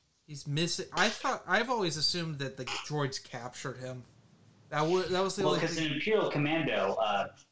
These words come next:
Speaker 2: um, Val-, uh,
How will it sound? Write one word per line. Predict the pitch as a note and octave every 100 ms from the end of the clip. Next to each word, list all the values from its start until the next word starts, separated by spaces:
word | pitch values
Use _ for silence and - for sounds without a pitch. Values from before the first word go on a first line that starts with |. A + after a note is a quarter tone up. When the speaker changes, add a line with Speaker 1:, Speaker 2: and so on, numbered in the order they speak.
| _ _ _ _ - -
Speaker 2:
um, | B2+ A2 G2+ G#2 - - _ _ _ _ _ - - -
Val-, | D#3 E3 - - -
uh, | B2+ A2 -